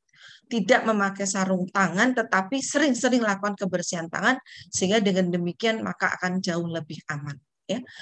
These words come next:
Sarung tangan harus diganti antar pasien, tidak boleh, eh, satu pasien kemudian, eh, memakai lagi, dipakai lagi. Yang sering ini kita hadapi adalah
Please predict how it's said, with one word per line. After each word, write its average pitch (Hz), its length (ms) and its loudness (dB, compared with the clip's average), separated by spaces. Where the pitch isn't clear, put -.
Sarung 277 320 2
tangan 294 240 4
harus 262 240 2
diganti 214 400 2
antar 196 360 2
pasien, 226 560 0
tidak 170 280 -2
boleh, 190 280 2
eh, 180 400 -2
satu 190 360 -2
pasien 180 680 0
kemudian, 180 800 0
eh, 170 320 -6
memakai 175 400 0
lagi, 165 320 4
dipakai 170 320 0
lagi. 175 480 2
Yang 208 160 0
sering 285 240 6
ini 269 160 4
kita 226 320 2
hadapi 190 400 2
adalah 202 320 2